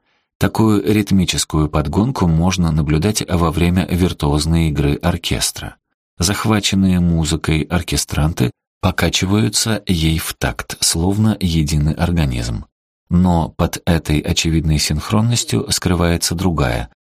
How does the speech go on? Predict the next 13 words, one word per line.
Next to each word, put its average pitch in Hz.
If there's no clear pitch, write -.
которую 113
невозможно 98
увидеть 82
из -
зрительного 82
зала. 95
Музыканты 107
связаны 95
согласованной 78
работой 73
их -
нервных 76
систем. -